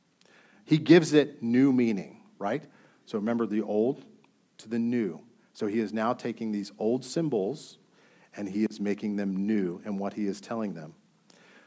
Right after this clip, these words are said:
So the disciples, they didn't understand what was to come, that he would be taken from them. They didn't understand what Jesus would endure on the cross, but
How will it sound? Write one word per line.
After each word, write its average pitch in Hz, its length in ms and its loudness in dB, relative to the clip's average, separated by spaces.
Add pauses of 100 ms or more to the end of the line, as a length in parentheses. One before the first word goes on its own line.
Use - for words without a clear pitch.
(920)
So - 160 4
the 120 100 4
disciples, 135 420 6
they 123 100 4
didn't 135 220 8
understand 135 380 2
what 127 120 4
was 135 180 -2
to 165 80 -4
come, 123 420 -2 (920)
that 113 140 0
he 131 140 2
would 127 160 4
be 117 120 4
taken 147 500 0
from 135 360 2
them. 98 320 -6 (2250)
They 110 60 -4
didn't 127 200 2
understand 131 360 2
what 120 140 2
Jesus 117 340 0
would 123 140 2
endure 123 360 4
on 123 120 4
the 139 60 0
cross, 104 680 2 (480)
but 110 320 2